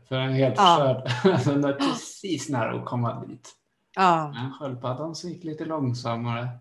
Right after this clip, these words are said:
Speaker 1: den hade det fint längs vägen. Den fick se där den gick.
Speaker 2: Mm.
Speaker 1: Och,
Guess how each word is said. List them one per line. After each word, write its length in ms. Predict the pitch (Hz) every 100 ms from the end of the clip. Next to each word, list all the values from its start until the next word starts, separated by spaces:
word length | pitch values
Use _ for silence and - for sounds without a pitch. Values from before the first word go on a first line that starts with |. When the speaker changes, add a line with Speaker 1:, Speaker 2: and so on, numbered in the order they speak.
| -
Speaker 1:
den 140 | 123 117
hade 240 | 107 113
det 220 | 147 156 156 _ - _ _ _ -
fint 300 | 175 175 180
längs 260 | 185 175 -
vägen. 280 | 120 127 143
Den 120 | 147
fick 240 | - 156
se 460 | - - - - 160 156
där 160 | 151
den 180 | 160 156
gick. 140 | 151
Speaker 2:
Mm. 220 | 220 196 165 160
Speaker 1:
Och, 260 | 139 143